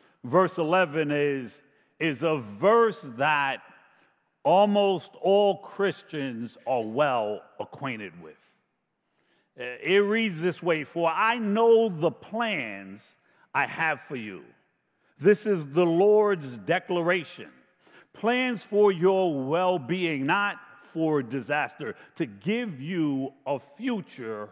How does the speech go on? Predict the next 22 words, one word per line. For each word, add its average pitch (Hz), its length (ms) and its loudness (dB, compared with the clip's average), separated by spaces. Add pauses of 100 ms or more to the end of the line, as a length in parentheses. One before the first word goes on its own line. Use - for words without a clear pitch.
(600)
and 135 140 -4
a 143 80 2
hope." 143 380 0 (1040)
A-, - 180 -12
and 160 360 -2
that 220 460 2 (880)
is 156 320 -2
a 131 60 -6
promise 185 500 -4
from 139 320 -4
God, 180 560 0
and 156 400 -6
it 165 280 -6 (120)
is 139 420 -8 (560)
true. - 480 -4 (1900)
But 156 200 2
often 139 840 0 (220)
is 156 220 -4
read 139 840 0 (260)
as 143 440 -2 (140)
a 139 80 2
mantra 156 680 0